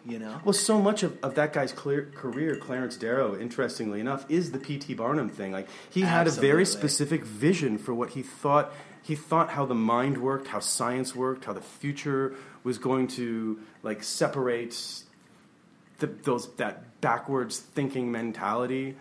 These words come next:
Speaker 1: Yeah.
Speaker 2: about things and embrace the, the, the scientific approach to the mind. So,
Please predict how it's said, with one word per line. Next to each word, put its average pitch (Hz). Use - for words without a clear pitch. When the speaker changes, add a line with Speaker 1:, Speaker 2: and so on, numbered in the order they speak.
Speaker 1:
Yeah. 107
Speaker 2:
about 131
things 135
and 127
embrace 117
the, -
the, 92
the 110
scientific 123
approach 117
to -
the 104
mind. 107
So, 107